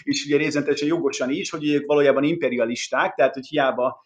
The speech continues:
eh, nevezik magukat, eh, antiimperialistáknak, ez valójában, eh, kevéssé, kevéssé tükröződik a cselekedeteikben.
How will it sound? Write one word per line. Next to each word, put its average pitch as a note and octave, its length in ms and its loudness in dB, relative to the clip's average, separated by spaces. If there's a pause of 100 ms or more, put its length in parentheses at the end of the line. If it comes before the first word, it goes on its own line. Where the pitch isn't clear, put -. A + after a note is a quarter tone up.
(200)
eh, C3 180 -4
nevezik C3+ 520 2
magukat, C3 600 -4
eh, C3+ 160 -2
antiimperialistáknak, C3 1160 -2
ez B2 140 -8
valójában, B2+ 600 2
eh, - 180 -8
kevéssé, B2+ 760 -2
kevéssé C3+ 380 -2
tükröződik B2+ 640 -6
a B2 60 -6
cselekedeteikben. B2 1300 -4